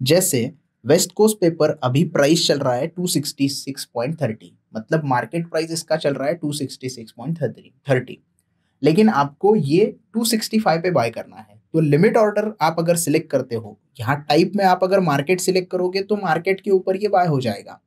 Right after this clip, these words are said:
जो भी करंट मार्केट में प्राइस चल रहा है उसके ऊपर बाय हो जाएगा।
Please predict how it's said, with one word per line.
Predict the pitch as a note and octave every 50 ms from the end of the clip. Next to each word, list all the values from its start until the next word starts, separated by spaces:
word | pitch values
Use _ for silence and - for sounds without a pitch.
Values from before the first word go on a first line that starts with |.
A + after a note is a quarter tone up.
| _ _ _ _ _ _ _ _ _ -
जो | C#3 E3 F#3
भी | F#3+ F#3+ A3
करंट | G#3 G3 F#3 F#3+ F#3+ F#3+
मार्केट | F#3+ F3+ F3+ F3 F#3 F3+ F3
में | F#3 F#3
प्राइस | - F3 E3 E3+ E3+ -
चल | E3+
रहा | D#3 D#3 E3
है | F3+ F3
उसके | D#3+ E3 - -
ऊपर | E3+ E3 E3+ F#3
बाय | - C3 A#2 A2
हो | G#2+ G#2+
जाएगा। | - - - - _ - -